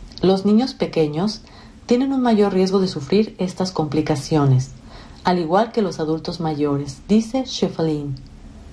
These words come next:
A medida que envejecemos, no toleramos los virus igual que antes, explica.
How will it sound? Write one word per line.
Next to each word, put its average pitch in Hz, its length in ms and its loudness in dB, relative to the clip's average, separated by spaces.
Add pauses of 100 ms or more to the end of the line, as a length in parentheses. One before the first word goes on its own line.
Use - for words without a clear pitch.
(300)
A 185 120 2
medida 175 340 -2
que 190 80 -4
envejecemos, 165 840 0 (380)
no 233 220 4
toleramos 170 580 2
los 143 200 -2
virus 185 540 0
igual 170 380 2
que 190 140 -4
antes, 143 560 -8 (140)
explica. 143 680 -4